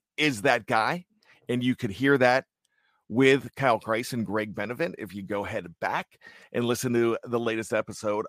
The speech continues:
of What Yin's Talking About. Really good show. They got that big interview in there. It was great to hear. And, but when he says that Mike Tomlin is that guy, that means he's talking about the culture.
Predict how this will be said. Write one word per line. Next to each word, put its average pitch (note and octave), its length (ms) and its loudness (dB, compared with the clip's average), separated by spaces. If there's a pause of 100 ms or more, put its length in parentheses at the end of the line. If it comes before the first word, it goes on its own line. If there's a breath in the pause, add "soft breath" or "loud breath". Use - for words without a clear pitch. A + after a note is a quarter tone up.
of G#2 220 0
What A#2 220 -4
Yin's G#2 300 -8
Talking D#3 360 -4
About. F2+ 360 -2
Really B2+ 300 4
good G2+ 180 -2
show. F2+ 320 -2 (720 soft breath)
They B2+ 160 8
got A2+ 320 8 (340)
that B2 340 0
big A#2 460 0 (300)
interview A#2 580 4
in B2 200 0
there. D3 180 0
It G3 40 2
was C#3 120 -2
great B2+ 340 -2
to A#2+ 100 -8
hear. A#2 480 -2
And, G#2+ 240 -4 (320)
but C3 180 6 (100)
when B2+ 160 -6
he G3 180 -14
says E3+ 540 0 (280 soft breath)
that B2+ 120 2
Mike C3+ 260 0
Tomlin C3 420 -2 (120)
is C#3 180 -2 (120)
that C3 260 2 (100)
guy, D3 460 2 (520)
that D#3+ 220 4
means D#3 260 0
he's A#2+ 160 -8
talking A#2+ 300 2
about A#2+ 120 -6
the - 180 -16
culture. - 400 -10